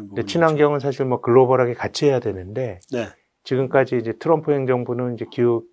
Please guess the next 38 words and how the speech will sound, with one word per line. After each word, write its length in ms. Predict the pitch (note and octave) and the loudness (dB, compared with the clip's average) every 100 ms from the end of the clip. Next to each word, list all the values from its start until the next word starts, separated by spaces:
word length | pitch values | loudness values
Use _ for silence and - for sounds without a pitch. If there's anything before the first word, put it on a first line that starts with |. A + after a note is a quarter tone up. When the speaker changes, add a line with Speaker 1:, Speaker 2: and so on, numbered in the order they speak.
| _ | _
Speaker 2:
그 200 | - G2+ | -10 -10
기후 180 | - B2 | 0 0
변화나 360 | A#2+ A2+ A#2 A#2 | 2 0 0 -4
이런 200 | A2 G#2 | -4 -6
게 160 | G#2 | -8
페이크라고 640 | - E3 E3+ - C3+ A2+ G#2+ | -6 -6 -6 -6 -4 -4 -6
생각을 500 | A#2 G#2+ G2+ G2+ F#2+ | -8 -8 -4 -4 -6
했었는데, 680 | C#3 - A#2+ F#2+ F2+ G#2 E2+ - - | -8 -4 -4 -4 -6 -6 -8 -6 4
Speaker 1:
파리 260 | G#3 G3 F#3+ | 6 6 0
것도 260 | F#3 F#3 | -6 -4
빠져나오고 460 | E3+ G3 F3+ D#3 F3 | -4 -2 -2 -2 -2
해버렸잖아요. 220 | C3 B2+ | 2 2
Speaker 2:
그랬었죠. 560 | A#2+ - G2+ F#2+ G2 F2+ | 2 -2 -4 -6 -8 -10
Speaker 1:
네. 100 | A2 | -12
Speaker 2:
그러니까 220 | - A#2+ G#2+ | -2 -2 0
이제 280 | G#2+ G#2 - - | 0 -2 -4 -6
반대 400 | G2+ A2 A#2+ A#2 | -4 -2 0 0
색깔의 420 | A#2+ - A2 G#2+ | -4 -6 -4 -2
정부가 400 | G2+ G2 G2 G#2 | -4 -6 -6 -4
들어갔기 460 | A2+ A#2 A2+ - G2+ | -2 -2 -4 -10 -14
때문에 520 | G#2 F#2 A#2 D#3 F2 - | -10 -8 -6 -6 -6 -10
Speaker 1:
네. 60 | A#2 G2+ - - _ _ | -16 -16 -20 -20 _ _
Speaker 2:
제 120 | - | -12
생각에는 760 | G#2 A2+ A2 G#2 G#2+ G#2+ G#2+ G#2 | -8 -6 -6 -4 -4 -6 -8 -10
이거는 340 | F#2+ G#2 G#2 | -8 -8 -8
조금 240 | G2+ G2+ G2 | -10 -12 -12
비가역적으로, 1080 | - A#2+ B2+ A#2+ A2 - G#2 F#2 F#2+ A#2 G2 | -8 -2 0 0 -4 -10 -10 -8 -6 -8 -4
물론 200 | B2 B2+ | 0 0
Speaker 1:
음. 20 | |
Speaker 2:
관련주들 420 | A2 A2+ A#2 A2+ A#2+ | 2 0 0 -2 -4
많이 220 | F#2+ A2 | -4 0
올랐지만 640 | G2 F#2+ - G#2+ C3 G#2 - A#2+ | 0 0 -6 -10 -10 -12 -14 -16
Speaker 1:
네. 80 | G#2+ _ _ - - _ _ | -16 _ _ -20 -20 _ _
Speaker 2:
비가역적으로 840 | A#2+ A#2+ A#2+ A#2 - A2+ G#2+ G#2+ | -4 2 2 2 -2 -4 -2 -4
계속 320 | - G2 G#2 | -6 -12 -10
커질 280 | - B2+ D3 | -10 -6 -6
수 200 | - A#2 | -4 -6
있는 420 | G2+ F#2+ F#2 F2+ | -6 -6 -10 -12